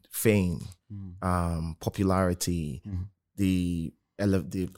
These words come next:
Speaker 1: people putting you on a pedestal and
Speaker 2: Mm.
Speaker 1: everyone, like, trying to, trying to know you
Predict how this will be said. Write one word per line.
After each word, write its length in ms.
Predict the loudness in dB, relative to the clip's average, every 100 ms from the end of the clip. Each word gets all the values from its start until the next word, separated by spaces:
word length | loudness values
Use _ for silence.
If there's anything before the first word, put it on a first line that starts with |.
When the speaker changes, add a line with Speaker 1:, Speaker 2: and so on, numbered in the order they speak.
| -8
Speaker 1:
people 180 | -4 -2
putting 240 | 0 2
you 100 | 2
on 80 | 2
a 60 | 0
pedestal 580 | 0 0 -2 -2 -2 0
and 120 | 0
Speaker 2:
Mm. 40 |
Speaker 1:
everyone, 340 | 2 2 2 0
like, 280 | -4 -8 -20 _ _ _ _
trying 320 | 2 6 6 4
to, 360 | 2 0 -2 -8 _ _ _ _ _ _ _ _ _ -12
trying 260 | 2 4 4
to 100 | 2
know 260 | 4 4
you 240 | 2 0